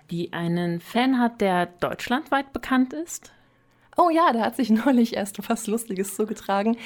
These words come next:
Speaker 2: Wir haben nämlich einen Schlagerstar in unseren Bürgerfunkereien.
Speaker 1: Und der ist?
Speaker 2: Ronny Hof.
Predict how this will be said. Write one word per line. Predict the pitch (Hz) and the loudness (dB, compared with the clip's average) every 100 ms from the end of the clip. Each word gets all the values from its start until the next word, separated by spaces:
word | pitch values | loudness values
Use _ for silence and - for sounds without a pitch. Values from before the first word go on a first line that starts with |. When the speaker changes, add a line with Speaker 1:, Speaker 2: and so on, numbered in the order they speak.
| - | -10
Speaker 2:
Wir | - 226 | 0 0
haben | 226 233 233 | 2 4 6
nämlich | 233 220 214 208 - - _ | 6 4 2 -4 -14 -20 _
einen | 202 208 202 202 - | -4 0 0 -2 -4
Schlagerstar | - - 220 277 185 - - 175 180 | -6 -2 -2 -2 -4 -4 -6 -6 -4
in | 196 | -4
unseren | 180 185 185 170 - - | -4 -4 -4 -6 -8 0
Bürgerfunkereien. | 220 214 196 - 190 180 160 165 190 247 - | 2 0 -8 -8 -6 -6 -2 0 4 2 2
Speaker 1:
Und | 214 196 | -2 2
der | 175 | 2
ist? | 202 381 - | 2 2 0
Speaker 2:
Ronny | 175 190 196 | 0 2 2
Hof. | 202 208 196 180 - | 2 2 4 0 -6